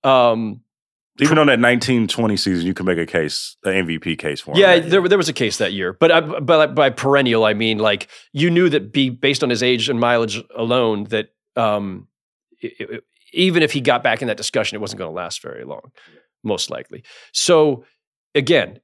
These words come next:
Speaker 1: all-time great Laker or just an all-time great who happened to be a Laker? And that's a huge difference. Like, it's the same wo-, basic words in the sentence, but it's not the same thing.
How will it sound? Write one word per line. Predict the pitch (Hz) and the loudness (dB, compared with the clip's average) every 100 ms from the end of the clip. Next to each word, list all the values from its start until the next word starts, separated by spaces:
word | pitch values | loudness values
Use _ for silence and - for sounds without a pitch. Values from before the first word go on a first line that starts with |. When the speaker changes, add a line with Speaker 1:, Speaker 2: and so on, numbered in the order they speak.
| _ - | _ 0
Speaker 1:
all-time | 143 196 175 160 151 | 4 4 2 2 2
great | 147 143 | 2 0
Laker | 120 123 175 277 277 240 | 0 0 0 0 -2 0
or | 143 | 0
just | 156 | 0
an | 147 | 0
all-time | 151 156 151 | 0 0 -2
great | 120 127 120 | 0 -2 0
who | 120 | 0
happened | 120 120 | -2 -4
to | |
be | 107 120 202 | -8 -4 -2
a | 131 | 0
Laker? | 98 85 - - _ _ - - | -2 -8 -12 -18 _ _ -20 -6
And | 143 135 | 0 2
that's | 147 220 | 2 2
a | 240 | 0
huge | - - 208 196 110 | -2 -2 -2 -2 -2
difference. | 175 208 - - | 0 0 -2 -2
Like, | 135 127 | -2 0
it's | 131 - | -2 -2
the | 147 | -2
same | - 170 170 127 | 0 0 0 -2
wo-, | 117 | -2
basic | 151 117 170 160 165 | -2 2 2 2 0
words | 131 170 160 117 | 2 2 2 0
in | 143 | -2
the | 127 113 | 0 0
sentence, | - 165 110 95 - | 0 0 -2 -10 -4
but | 180 143 | 0 0
it's | 131 | 0
not | 135 151 160 | 0 0 0
the | 135 | -4
same | - 139 117 107 | -2 -2 -4 -6
thing. | - 190 139 85 92 | -4 -2 -2 -4 -10